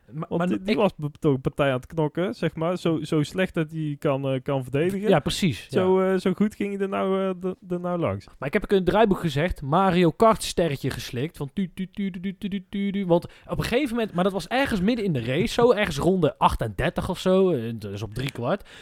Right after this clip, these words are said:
Speaker 1: he-, haalde hij ineens vijf mensen in, of vier. Gewoon ineens, "Hallo, daar ben ik."
Speaker 2: <laughs>
Speaker 1: Maar ik heb
Speaker 2: Ja.
Speaker 1: nog even gekeken, had hij net een pitstop gemaakt, maar dat is helemaal niet, want die pitstop van... van eh, Norris,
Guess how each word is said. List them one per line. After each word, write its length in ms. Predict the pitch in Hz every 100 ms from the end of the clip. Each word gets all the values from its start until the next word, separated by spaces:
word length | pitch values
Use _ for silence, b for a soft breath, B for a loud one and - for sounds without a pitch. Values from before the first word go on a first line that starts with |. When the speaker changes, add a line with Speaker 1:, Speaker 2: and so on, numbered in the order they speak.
| B
Speaker 1:
he-, 140 | B 196
haalde 320 | - 214 233
hij 100 | 226
ineens 220 | 233 302 -
vijf 240 | 285 269
mensen 380 | 214 147 113 101
in, 120 | 92
of 100 | 131
vier. 340 | 196 120 90 -
Gewoon 200 | 233 220
ineens, 280 | 262 277 -
"Hallo, 260 | 233 262
daar 100 | 233
ben 160 | 247 240
ik." 180 | 247 - -
Speaker 2:
<laughs> 120 | -
Speaker 1:
Maar 140 | 185 -
ik 240 | - 226
heb 80 | 262
Speaker 2:
Ja. 60 | 262
Speaker 1:
nog 100 | -
even 120 | 220
gekeken, 460 | - 240 269 139
had 180 | 104 202
hij 100 | 226
net 100 | 185
een 120 | - -
pitstop 400 | 202 - 269 -
gemaakt, 360 | 240 240 302
maar 100 | 180
dat 140 | 160 -
is 200 | 151 -
helemaal 200 | 208 226
niet, 200 | 247 294
want 180 | 190 170
die 100 | 151
pitstop 340 | 202 185 185 -
van... 300 | 165 156 -
van 220 | - 156 151 -
eh, 540 | 156 160 156 151 151 151
Norris, 460 | 170 185 135 -